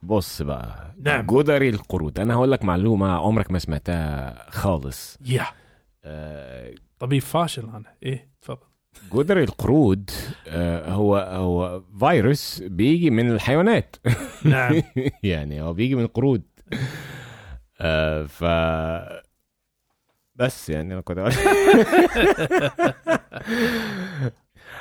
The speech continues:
Speaker 1: هو، آه، لا، كلام بجد، يعني. هو،
Speaker 2: مم.
Speaker 1: هو فيروس، تمام، بينتشر عن، يعني، حيواني أصلًا.
Speaker 2: نعم.
Speaker 1: فطريقة بدايته هو كان عن طريق ال-، القردة.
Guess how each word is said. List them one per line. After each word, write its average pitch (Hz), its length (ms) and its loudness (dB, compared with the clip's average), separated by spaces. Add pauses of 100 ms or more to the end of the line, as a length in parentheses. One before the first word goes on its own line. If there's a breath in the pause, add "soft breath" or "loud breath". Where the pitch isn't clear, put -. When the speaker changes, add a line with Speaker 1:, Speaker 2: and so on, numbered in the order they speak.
(180 loud breath)
Speaker 1:
هو، 170 300 6 (320)
آه، 135 180 2
لا، 120 240 2
كلام 160 300 4
بجد، 143 320 4
يعني. 69 400 -2
هو، 135 260 6
Speaker 2:
مم. 120 100 0
Speaker 1:
هو 110 400 4
فيروس، 131 520 0
تمام، 90 360 0
بينتشر 101 720 -2
عن، 85 340 -2
يعني، 71 360 -6
حيواني 95 640 0
أصلًا. 127 340 0 (160)
Speaker 2:
نعم. 110 220 -2 (180)
Speaker 1:
فطريقة 131 520 2
بدايته 143 480 2
هو 123 380 6
كان 101 220 2
عن 90 140 2
طريق 101 380 0
ال-، 85 220 -4
القردة. 80 880 -2